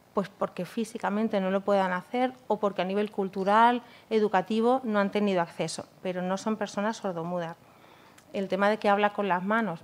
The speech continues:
utilizan la lengua de signos española, catalana o la internacional, que es una lengua viva, es una lengua con las mismas estructuras que una lengua oral, eh, tiene una estructura compleja, hay que aprenderla.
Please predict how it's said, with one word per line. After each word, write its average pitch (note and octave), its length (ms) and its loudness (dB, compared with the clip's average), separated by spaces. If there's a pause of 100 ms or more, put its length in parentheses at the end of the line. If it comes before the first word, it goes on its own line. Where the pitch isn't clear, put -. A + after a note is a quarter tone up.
utilizan G3 540 -2
la G3 80 0
lengua F#3 260 -2
de F#3+ 120 -2
signos B3 500 0 (460)
española, G3 600 2
catalana G#3+ 800 2
o F3+ 340 2
la F3 120 0
internacional, F#3 1000 -4 (1040)
que G#3+ 100 2
es G3 100 0
una G3 180 2
lengua G3 320 4
viva, A#3 360 2
es C#4 60 6
una A#3 180 6
lengua G#3 240 4
con G3 100 0
las F3+ 120 2
mismas G3+ 320 0
estructuras G3 540 -2
que G3+ 120 -8
una F3+ 140 0
lengua F3+ 280 2
oral, G#3+ 380 2 (540)
eh, F3 560 -4 (320)
tiene F#3 220 -6
una F3 140 -2
estructura F3 480 -2
compleja, F#3 840 -4
hay G3+ 80 -2
que - 120 -4
aprenderla. A3 840 2